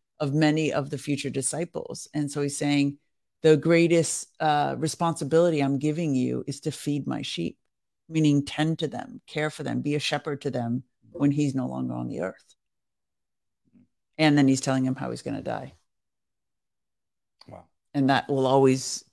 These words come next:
Speaker 1: remain in Peter's mind. So I'm sure when Peter was in prison, he remembered those words.
Speaker 2: Right. Um, remember to, if you haven't done it yet, type in hashtag Jesus in the comments. That would be, uh, helpful to, uh,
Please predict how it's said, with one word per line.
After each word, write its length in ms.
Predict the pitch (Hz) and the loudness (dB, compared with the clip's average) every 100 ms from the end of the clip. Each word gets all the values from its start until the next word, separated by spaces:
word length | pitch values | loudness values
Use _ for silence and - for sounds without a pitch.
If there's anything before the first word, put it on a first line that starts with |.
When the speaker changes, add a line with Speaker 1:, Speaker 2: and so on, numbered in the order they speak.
| - | -6
Speaker 1:
remain 400 | 147 139 147 131 | 0 2 4 2
in 140 | 120 | 0
Peter's 420 | - 131 110 - | -4 -6 -6 -6
mind. 380 | 160 165 127 104 | -4 -4 -4 -6
So 260 | 120 117 113 | -4 -4 -4
I'm 100 | 127 | -4
sure 220 | - 135 | -4 -2
when 140 | 123 120 | -2 -4
Peter 220 | 123 127 | -4 -4
was 160 | 120 | -4
in 100 | 120 | -6
prison, 340 | 123 139 135 117 | -6 -6 -4 -6
he 140 | 135 | -6
remembered 440 | 135 127 147 151 - | -10 -8 -6 -4 -6
those 220 | - - | -14 -20
words. 360 | - - - - - | -20 -20 -20 -20 -20
Speaker 2:
Right. 140 | 113 _ _ _ _ _ _ _ _ _ _ 285 _ _ _ _ _ _ _ _ _ _ _ _ _ - | -20 _ _ _ _ _ _ _ _ _ _ -20 _ _ _ _ _ _ _ _ _ _ _ _ _ -2
Um, 800 | 117 107 101 98 95 95 92 92 | 2 2 2 -2 -4 -6 -8 -4
remember 340 | 117 156 139 | 4 4 4
to, 400 | 120 - 131 123 | -2 -2 2 2
if 140 | 131 113 | 2 6
you 60 | |
haven't 180 | 117 110 | 6 8
done 160 | 110 107 | 8 8
it 40 | |
yet, 180 | 107 104 | 6 4
type 240 | - 107 | 2 2
in 180 | 104 101 | 2 0
hashtag 720 | 101 101 104 - - 98 92 | -2 4 4 4 4 4 4
Jesus 460 | 82 101 95 95 - | -6 -4 -4 -6 -6
in 60 | 92 | -6
the 80 | |
comments. 440 | 87 98 92 - - | -4 -2 -2 -6 -8
That 140 | 85 | -8
would 120 | 82 | -8
be, 320 | 82 85 85 - _ _ _ | -10 -10 -12 -14 _ _ _
uh, 260 | 90 85 82 90 _ | -20 -20 -20 -20 _
helpful 440 | - - - 85 - _ _ _ _ - | -2 -2 -4 -8 -12 _ _ _ _ -20
to, 300 | 92 87 87 | -20 -16 -6
uh, 200 | 87 | -2